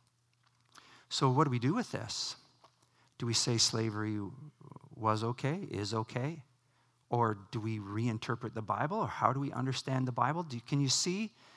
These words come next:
the sort of conundrum here? And what we know and understand is that it would be a total misunderstanding of Paul's purposes and God's heart to say slavery is okay.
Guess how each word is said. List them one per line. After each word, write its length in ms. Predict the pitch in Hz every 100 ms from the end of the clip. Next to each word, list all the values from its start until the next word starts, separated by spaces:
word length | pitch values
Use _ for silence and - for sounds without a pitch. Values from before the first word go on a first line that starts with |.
| - _ _ -
the 80 |
sort 300 | 117 - 147
of 100 | 127
conundrum 640 | - 131 110 104 151 180 185
here? 420 | - 170 196 202 _ _ _ _ _ _ _ _ - - _ 123
And 320 | 117 117 117
what 240 | 165 214 185 -
we 480 | 151 160 156 151 143 _ _
know 520 | 123 123 131 95 76 - _ _ _ _ 127
and 140 | 127
understand 840 | 127 120 117 - 117 113 85 80 - _ - - - 139
is 140 | 120
that 220 | 127 -
it 160 | 127 127
would 220 | 120 107
be 160 | 120 104
a 60 | -
total 440 | - - 170 180 175
misunderstanding 1300 | 127 147 170 - 151 147 139 - 104 98 90 92 - _ _
of 160 | 104 -
Paul's 320 | - 123 151
purposes 640 | - 135 127 120 - 110 -
and 220 | 101 98
God's 320 | 104 110 120
heart 460 | - 120 90 - - _ - - -
to 100 | -
say 600 | 123 - 143 104 95 120 139 _ _ _ _ _ _ _ _ _ _ -
slavery 420 | - 117 104 107
is 80 | 101
okay. 480 | 95 - 92 80